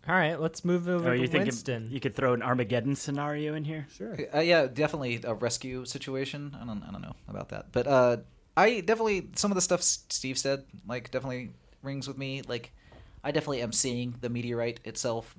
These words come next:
Speaker 4: being smoking in a crater and being all glossy and glassy and possibly glowing some sort of color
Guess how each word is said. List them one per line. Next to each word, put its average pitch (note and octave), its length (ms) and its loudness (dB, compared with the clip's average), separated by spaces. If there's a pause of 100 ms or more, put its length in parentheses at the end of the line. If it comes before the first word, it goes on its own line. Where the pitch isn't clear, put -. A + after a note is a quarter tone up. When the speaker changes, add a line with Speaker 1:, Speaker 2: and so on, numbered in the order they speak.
Speaker 4:
being A2 340 -4
smoking B2 640 -2
in A2 100 -4
a A#2 40 -2
crater A#2 520 0 (300)
and A2+ 140 -4
being A#2 180 0
all A2+ 100 0
glossy A2 640 0
and A2 120 -2
glassy A#2 680 2 (140)
and G#2+ 420 -2 (100)
possibly A#2+ 520 0 (360)
glowing B2 680 0 (840)
some B2+ 340 0
sort A#2+ 240 0
of - 480 -6 (480)
color B2 400 2